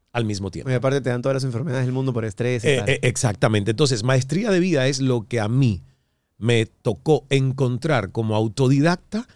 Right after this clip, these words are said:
Speaker 1: a través de mentores, libros, filosofías diversas del mundo, porque la educación que recibí me falló en darme las claves de cómo autoconocerme mejor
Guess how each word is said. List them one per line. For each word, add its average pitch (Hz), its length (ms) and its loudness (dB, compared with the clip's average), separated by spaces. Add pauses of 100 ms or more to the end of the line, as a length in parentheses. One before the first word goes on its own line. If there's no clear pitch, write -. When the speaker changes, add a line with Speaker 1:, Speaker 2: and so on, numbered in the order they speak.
(140)
Speaker 1:
a 104 120 -2
través 113 300 0
de 139 80 0
mentores, 113 800 0
libros, 113 500 0
filosofías 110 720 -2
diversas 110 440 -2
del 107 160 -2
mundo, 123 420 0 (360)
porque 135 380 2
la 127 100 2
educación 120 720 0
que 98 120 0
recibí 98 460 -2 (220)
me 107 160 -2
falló 95 380 -2
en 95 220 -4
darme 92 360 -2
las 85 200 -6
claves 101 500 -2 (300)
de 101 120 -6
cómo 143 280 -2
autoconocerme 113 800 -2
mejor 107 400 -4